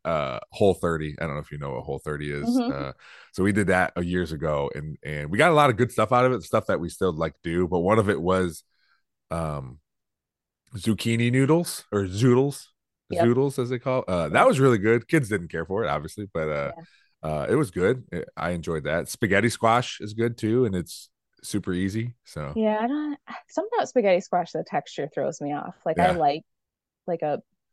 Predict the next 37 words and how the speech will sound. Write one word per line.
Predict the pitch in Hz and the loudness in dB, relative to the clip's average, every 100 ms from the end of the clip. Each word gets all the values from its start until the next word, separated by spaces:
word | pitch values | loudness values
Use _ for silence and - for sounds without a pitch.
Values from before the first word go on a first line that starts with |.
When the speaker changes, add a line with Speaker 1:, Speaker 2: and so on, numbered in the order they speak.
| - | -14
Speaker 2:
I | 175 | -8
don't | 160 151 | -6 -6
know | 151 | -8
what | - - | -10 -10
type, | 156 - - | -12 -10 -4
like, | 160 - - | -4 -2 0
baked, | 160 156 - | 0 0 -2
like, | 160 143 _ _ | -2 -2 _ _
probably | 196 170 - | 0 0 0
acorn | 214 180 175 | -2 -4 -8
squash | - 156 156 170 | -2 0 0 -2
and, | 151 160 | -6 -6
like, | 151 | -8
some | - 156 | -8 -2
brown | 160 156 | 0 0
sugar | 156 160 160 | -2 -2 -2
and | 151 | -2
cinnamon | 170 170 170 | -4 -4 -4
is | 175 185 | -6 -2
cool | 208 185 | 0 2
with | 196 | 0
me, | 196 196 | -4 -2
but | 180 120 - | -2 -2 -2
doing | 185 175 185 | 0 0 0
the | 165 | -4
spaghetti | - 160 160 151 156 156 165 202 | -6 -6 -4 -2 -2 -2 -4 -10
squash | - 156 156 - | -8 -4 -4 -6
thing | - 151 156 | -6 -4 -2
as, | 143 135 139 | -4 -2 -2
like, | 117 - - _ _ | -2 -4 -16 _ _
a | 170 | -12
spaghetti | - - 165 151 160 | -8 -4 0 2 0
replacement | 156 151 - 147 - 175 170 160 - _ | -4 -6 -4 -6 -6 -8 -6 -8 -12 _
or | 160 147 | -2 0
Speaker 1:
Yeah. | 147 | 0
Speaker 2:
like | 143 143 | -2 -4
a, | 135 | -8